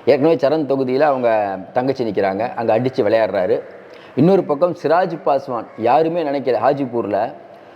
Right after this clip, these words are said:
ஒட்டுமொத்தமா ஏற்கனவே அவருக்கு எதிராக இருபத்தி ரெண்டு தலித் தலைவர்கள் போர்க்கொடி உயர்த்தியிருந்தாங்கல்ல, ஒட்டுமொத்தமாக தலித் வாக்குகளே அவருக்கு போய் சேராது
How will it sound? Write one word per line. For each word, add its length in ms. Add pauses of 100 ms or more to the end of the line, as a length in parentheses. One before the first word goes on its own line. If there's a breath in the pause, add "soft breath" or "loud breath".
(160)
ஒட்டுமொத்தமா 600
ஏற்கனவே 500
அவருக்கு 320
எதிராக 300
இருபத்தி 340
ரெண்டு 260
தலித் 140
தலைவர்கள் 400
போர்க்கொடி 440
உயர்த்தியிருந்தாங்கல்ல, 880 (480 loud breath)
ஒட்டுமொத்தமாக 840 (100)
தலித் 380
வாக்குகளே 420
அவருக்கு 420
போய் 300
சேராது 520